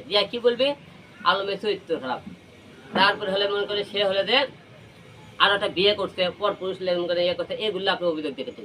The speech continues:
বিয়ে করলে বিয়ে সাক্ষী প্রমাণ দেখাতে বলবে, রিয়া আদিল বলে। কোনো মেয়ের সাথে আমি পরে কে করি সে সব করে সাক্ষী প্রমাণ দেখাতে বলবে। তাহলে তখন সে বলে, "না,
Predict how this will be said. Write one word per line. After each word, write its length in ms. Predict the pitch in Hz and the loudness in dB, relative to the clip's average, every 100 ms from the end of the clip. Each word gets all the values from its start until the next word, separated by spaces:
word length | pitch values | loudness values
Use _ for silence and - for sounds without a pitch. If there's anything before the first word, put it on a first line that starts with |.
| - | -4
বিয়ে 180 | 190 247 | 2 4
করলে 220 | 240 233 | 2 -2
বিয়ে 160 | 202 240 | -2 -4
সাক্ষী 260 | 185 - | -6 -8
প্রমাণ 260 | 208 196 170 | -8 -2 -2
দেখাতে 280 | 151 139 135 | -2 -4 -6
বলবে, 240 | 123 117 | -8 -6
রিয়া 200 | 110 113 | -8 -8
আদিল 180 | 113 117 104 | -10 -12 -14
বলে। 160 | 101 - - - - | -16 -16 -20 -20 -6
কোনো 140 | 175 196 | -2 2
মেয়ের 200 | 208 196 | 2 0
সাথে 180 | 190 - | -2 -2
আমি 140 | 220 - | -4 -4
পরে 200 | 202 190 | -2 -2
কে 140 | 190 | -2
করি 160 | 180 175 | -4 -4
সে 120 | 175 165 | -4 -6
সব 100 | 160 | -6
করে 120 | 160 | -6
সাক্ষী 240 | 156 151 175 | -8 -12 -8
প্রমাণ 220 | 160 143 | -6 -4
দেখাতে 260 | 127 120 | -6 -8
বলবে। 260 | 110 104 - - - - - - - - | -10 -12 -16 -20 -20 -20 -20 -20 -6 6
তাহলে 300 | 180 180 196 | 6 6 0
তখন 140 | 196 | -4
সে 140 | 180 | -4
বলে, 240 | 170 175 | -2 0
"না, 120 | 180 | 2